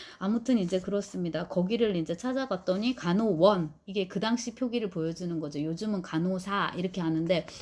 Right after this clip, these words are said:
조산사, 이렇게 간호조무사 해서 사자를 쓰는데 이제 그땐 간호원을 썼으니까. 아무튼 정신병원을 갔더니 아니나 다를까 박준이 아니라 박준일이라는 이제 환자가 있습니다.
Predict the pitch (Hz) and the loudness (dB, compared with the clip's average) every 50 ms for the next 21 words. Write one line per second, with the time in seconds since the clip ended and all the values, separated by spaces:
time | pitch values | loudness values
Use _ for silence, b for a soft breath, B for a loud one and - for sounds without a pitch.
0 | B B B B B B B B B - - - - 190 180 180 208 196 196 190 | B B B B B B B B B -20 -16 -4 0 2 2 2 2 2 2 0
1 | 180 202 208 196 185 170 156 147 160 156 151 151 - 175 180 202 208 B B B | 0 0 2 2 2 2 2 2 0 -2 -2 -4 -4 -2 0 0 -2 B B B
2 | B - 180 180 190 196 185 - 180 165 180 180 180 180 190 214 208 190 170 160 | B 0 2 4 4 4 2 2 2 2 4 4 2 2 2 2 2 2 2 -2
3 | 170 180 180 185 240 247 - 226 208 190 185 - 185 175 170 165 165 160 151 175 | -4 -6 -8 -8 -8 -8 -4 -4 -4 -4 -4 -4 -4 -4 -2 -2 -2 -2 -4 -4
4 | - - 180 - 190 180 170 - - 165 170 185 190 190 185 180 180 180 208 208 | -4 -4 -4 -2 -2 -2 -2 -2 -2 -2 -2 0 0 0 0 -2 -2 -4 -4 -6
5 | 208 - 226 220 202 180 - - 156 160 175 170 160 - B B B B B B | -6 -6 -6 -6 -6 -6 -8 -10 -10 -8 -6 -8 -8 -10 B B B B B B
6 | B B B B 170 196 214 214 - 226 202 - 180 185 180 254 240 - 247 254 | B B B B 2 2 2 2 0 0 2 4 4 4 4 4 2 2 2 2
7 | 254 240 226 220 - - - - - 202 202 220 247 277 269 - 165 170 185 226 | 2 2 2 0 -2 -4 -6 -2 0 0 0 2 2 2 2 2 0 0 0 0
8 | 226 226 214 208 165 147 156 175 180 - - 226 - - - - - - - - | 0 0 -2 -2 -2 -2 -2 -2 -2 0 2 2 2 2 0 -4 -10 -10 -10 -6
9 | - 254 277 262 254 202 151 151 160 165 165 160 - - - 226 - - - - | 0 2 4 4 4 4 2 0 0 0 0 -2 -4 -4 -6 -6 -8 -8 -8 -4
10 | - 311 339 359 339 254 - - 262 285 302 277 - - 220 214 196 196 190 180 | 0 0 2 2 0 0 0 2 2 4 4 2 2 0 0 0 0 0 0 0
11 | 165 151 143 147 147 160 170 180 214 254 254 247 240 240 240 - 160 135 151 147 | 2 2 2 2 0 -2 -4 0 4 4 4 4 4 0 -2 -2 -4 -4 -6 -8
12 | - - 185 180 175 160 147 147 131 131 - | -6 -2 -2 0 0 0 -2 -4 -4 -6 -6